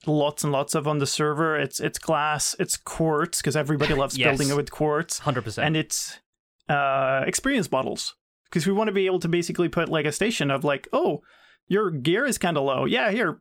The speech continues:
Speaker 1: pull this lever, stand here for a bit, and you're, you're good to go again."
Speaker 2: Mm-hmm.
Speaker 1: Uh, so we wanna just get tons and tons of, of X P bottles,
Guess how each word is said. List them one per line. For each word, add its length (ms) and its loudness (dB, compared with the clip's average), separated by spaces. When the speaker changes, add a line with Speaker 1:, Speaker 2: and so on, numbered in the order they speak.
Speaker 1:
pull 220 0
this 180 0
lever, 420 2
stand 240 0
here 120 0
for 120 0
a 40 0
bit, 180 0
and 180 2
you're, 360 0
you're 260 -2
good 220 -2
to 40 -6
go 220 0
again." 260 -4
Speaker 2:
Mm-hmm. 280 -2
Speaker 1:
Uh, 200 2
so 160 0
we 100 2
wanna 180 2
just 220 -2
get 180 -2
tons 420 0
and 100 0
tons 280 0
of, 180 -2
of 180 0
X 220 -4
P 140 0
bottles, 560 -4